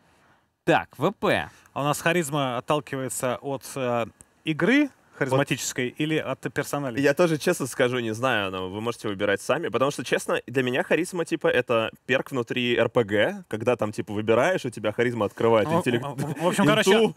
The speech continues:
Speaker 2: аркана на квапу.
Speaker 3: <laughs> Вот, типа, типа того, да, да. В
Speaker 1: Не,
Speaker 3: общем,
Speaker 1: для,
Speaker 3: ну, я думаю, что
Speaker 1: для меня это что-то из серии, вот он приходит на линию, и он
Speaker 3: Ага.
Speaker 1: начинает там крутить, он там танцевать на лоу Х П, за ним бегут двое, он мансит в лесах, что-то вот такое.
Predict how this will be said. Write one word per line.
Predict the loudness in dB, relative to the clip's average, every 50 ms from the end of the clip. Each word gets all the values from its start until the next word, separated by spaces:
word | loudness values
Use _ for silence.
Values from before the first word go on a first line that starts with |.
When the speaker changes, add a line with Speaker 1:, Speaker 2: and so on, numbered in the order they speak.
| -4
Speaker 2:
аркана | -2 -2 0 0 0 0 0 0
на | 0 0
квапу. | 0 -2 -4 -4 -6
Speaker 3:
<laughs> | -4 -4 0 2
Вот, | 2 2
типа, | 2 0 0 2 2 2 0 -2 -6 -8
типа | -8 -6 -2 0 0 0 0 -2 0
того, | 0 0 0 0 -2
да, | -4 -4 -4 -6 -8 -8 -8
да. | -8 -10 -14 -18 _ -20 -18 -18 -18 -18 -14 -4
В | 2 4
Speaker 1:
Не, | 4 6
Speaker 3:
общем, | 6 4
Speaker 1:
для, | 4 4 4
Speaker 3:
ну, | 4
я | 6 4 4 4
думаю, | 4 0 -2 -2
что | -4 -2 0
Speaker 1:
для | 0 0
меня | 2 0 0 0 0 0
это | -2 -6
что-то | -12 -10 -8 -8
из | -8 -6
серии, | -4 -2 -2 -2
вот | -2 -2
он | -2 -4
приходит | -4 -4 -2 0 0 0 0 0
на | 0 0
линию, | 0 0 0 -2 0 0 0 0 0
и | 0
он | 0 2
Speaker 3:
Ага. | 2 2
Speaker 1:
начинает | 0 0 -2 -4 -2 0 0 0 0
там | -2 -2 -2
крутить, | -2 -4 -4 -4 -4 -6 -4 -4 -4 -2 -2 -4
он | -4 0
там | 0 0 0 0
танцевать | -4 -6 -6 -6 -4 -4 -2 0 2 2 2 0 0
на | -4 -4
лоу | -4 -4 -4
Х | -4 -6 -6
П, | -2 -2 -2
за | 0 0 -2
ним | -2 0 0
бегут | 0 0 0 0 -2 -2
двое, | 0 0 2 2 2 2
он | 0 -2 -2
мансит | 0 -2 -2 -2 -4 -8 -10
в | -6 -4
лесах, | -4 -2 0 0 0 0 -2
что-то | -4 -8 -8 -6 -6 -8
вот | -6 -4
такое. | -4 -4 0 0 -2 -2